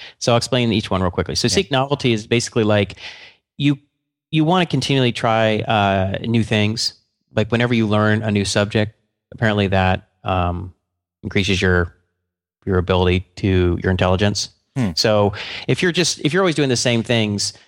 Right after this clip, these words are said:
Speaker 1: um, you're, you're not challenging yourself in a new way. Um, your brain just isn't forced to, to do different stuff. It kinda reminds me of, like, I think the best analogy to your brain becoming smarter is almost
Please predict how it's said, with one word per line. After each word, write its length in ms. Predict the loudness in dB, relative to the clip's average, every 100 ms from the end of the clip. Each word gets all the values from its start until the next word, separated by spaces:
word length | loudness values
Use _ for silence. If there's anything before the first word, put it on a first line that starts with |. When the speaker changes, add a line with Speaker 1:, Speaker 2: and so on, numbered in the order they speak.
| _ _ -2
Speaker 1:
um, 560 | 0 2 0 -4 -8 -8
you're, 240 | -2 -2
you're 120 | 0 -2
not 120 | -2
challenging 540 | -2 0 0 0 -4
yourself 640 | -4 -4 -2 0 -2 -6 _
in 80 | -2
a 40 |
new 140 | 0 0
way. 560 | 2 2 0 -2 -8 _ -4
Um, 540 | -2 -2 -4 -10 -12 _ _ _ _ -6
your 100 | 0
brain 280 | 2 2 0
just 160 | -2
isn't 180 | -4 -2
forced 260 | -2 -2 0
to, 180 | 0 0
to 40 | -6 -6
do 80 | 0
different 220 | 0 0
stuff. 120 | -2
It 60 | 0
kinda 140 | 0
reminds 200 | 0 0
me 60 | 0
of, 80 | 0
like, 240 | 0 -2 -12 -8 -4
I 60 |
think 160 | -2 -2
the 80 | -2
best 160 | 0
analogy 400 | 0 2 0 -2
to 120 | -2
your 120 | -2 -2
brain 500 | 0 0 0 -4 -4
becoming 360 | -4 -2 -2
smarter 320 | -2 0 0 0
is 100 | 0
almost 380 | 0 -2 -6